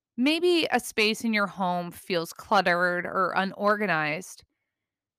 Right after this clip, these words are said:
but if it's a place for your family to come to, like, rest and watch movies together, or if it's a place for, like,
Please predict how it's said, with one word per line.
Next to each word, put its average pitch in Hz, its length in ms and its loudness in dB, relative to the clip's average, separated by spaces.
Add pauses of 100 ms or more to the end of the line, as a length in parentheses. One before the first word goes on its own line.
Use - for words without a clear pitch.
but 240 100 6
if 262 120 2
it's 254 120 -4
a 240 80 0
place 214 480 0
for 208 360 0
your 190 200 0
family 190 460 -2
to 240 120 -8
come 185 380 -2
to, 185 140 -8
like, 175 200 -4
rest 175 580 -4
and 196 100 -6
watch 175 260 -4
movies 190 380 -6
together, 226 520 2
or 202 140 0
if 185 80 -2
it's 190 140 -10
a 185 40 -10
place 185 400 -2
for, 208 160 -2
like, 180 320 -4